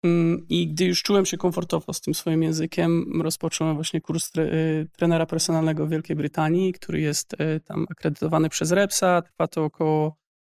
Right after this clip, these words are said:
pięć, sześć tygodni, kończy się egzaminem praktycznym, teoretycznym, y, i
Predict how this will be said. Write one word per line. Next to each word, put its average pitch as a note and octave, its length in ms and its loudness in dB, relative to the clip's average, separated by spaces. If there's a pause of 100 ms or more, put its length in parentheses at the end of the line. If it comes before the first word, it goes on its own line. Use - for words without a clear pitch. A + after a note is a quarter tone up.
(160)
pięć, E3 200 4
sześć - 220 -2
tygodni, E3 560 2
kończy D#3+ 260 -2
się - 100 -4
egzaminem D#3+ 440 0
praktycznym, E3 680 0
teoretycznym, E3 880 0 (580)
y, D#3+ 40 2 (460)
i E3+ 460 2